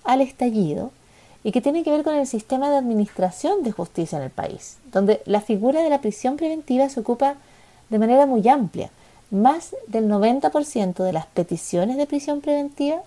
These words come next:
se aceptan. Más del treinta por ciento de la población que hoy está en la cárcel está sin condena, porque está en prisión preventiva. Entonces, hay también una falla en el sistema de administración de justicia,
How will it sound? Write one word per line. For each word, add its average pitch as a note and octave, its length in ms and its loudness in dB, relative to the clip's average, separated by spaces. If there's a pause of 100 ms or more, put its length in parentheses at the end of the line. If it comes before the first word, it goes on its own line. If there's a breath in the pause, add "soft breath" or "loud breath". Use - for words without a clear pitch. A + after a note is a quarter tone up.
se - 160 -6
aceptan. - 480 -8 (640 soft breath)
Más A#3 400 0 (100)
del G3+ 200 -2
treinta A#3 320 -2
por G3 160 2
ciento A#3 400 2
de D4 80 6
la C#4 100 2
población A#3 480 0
que B3+ 80 0
hoy A#3+ 80 2
está A3 220 -4
en G#3 80 2
la F#3 100 0
cárcel C4+ 520 0 (200)
está A#3 320 -6
sin G#3+ 220 -2
condena, F3 480 -4
porque - 220 -8
está - 200 -4
en B3 120 0
prisión F3+ 280 -4
preventiva. - 520 -12 (380 soft breath)
Entonces, A#3+ 440 0 (500 soft breath)
hay A3 140 2
también A#3+ 260 2
una A3 160 2
falla C4 460 2
en F3+ 80 -2
el F3 80 -4
sistema G#3+ 580 -4 (140)
de F#3 100 -2
administración F3 680 -4
de A#3 100 -2
justicia, A3 760 -4